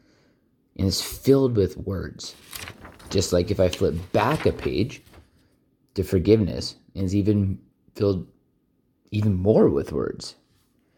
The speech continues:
So permission started off as, you know, it usually does. We go through this topic and this conversation, and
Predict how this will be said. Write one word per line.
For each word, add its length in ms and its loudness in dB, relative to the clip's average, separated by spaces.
So 360 6
permission 600 2
started 380 4
off 320 0
as, 400 -2
you 120 -2
know, 180 -4
it 60 -4
usually 400 4
does. 240 2
We 140 2
go 160 6
through 220 0
this 180 0
topic 440 -2
and 80 -2
this 120 -2
conversation, 640 0
and 180 0